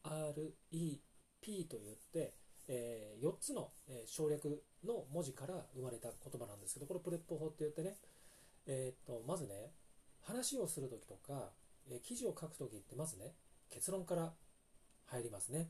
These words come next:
よくこれ聞かれると思うんですけど、それに対する次は理由があって、で、具体例があって、で、結論で、えー、説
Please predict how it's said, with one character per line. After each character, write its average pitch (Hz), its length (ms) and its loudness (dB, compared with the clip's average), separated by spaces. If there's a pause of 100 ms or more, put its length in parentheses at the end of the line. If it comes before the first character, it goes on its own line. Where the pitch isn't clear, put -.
よ 170 100 6
く 160 100 0
こ 127 100 -2
れ - 60 -4
聞 - 140 -8
か 131 80 -2
れ 120 80 -2
る 113 100 -8
と - 60 -12
思 101 120 -12
う - 40 -12
ん - 20 -12
で - 100 -10
す - 60 -8
け 156 80 -4
ど、 196 220 2 (280)
そ - 140 2
れ 220 100 6
に 214 60 -2
対 196 260 2
す 190 160 2
る 170 220 4
次 143 240 2
は 104 160 0
理 117 120 -2
由 160 180 6
が 156 100 4
あ - 40 2
っ 143 60 -8 (160)
て、 - 100 -12 (540)
で、 180 280 8
具 131 120 -2
体 202 260 0
例 127 240 4
が 98 80 -8
あ 92 40 -10
っ - 40 -12 (200)
て、 - 180 -8 (380)
で、 240 120 6
結 180 260 4
論 170 180 6
で、 190 280 6
え 135 60 -4
ー、 - 20 -2
説 147 240 2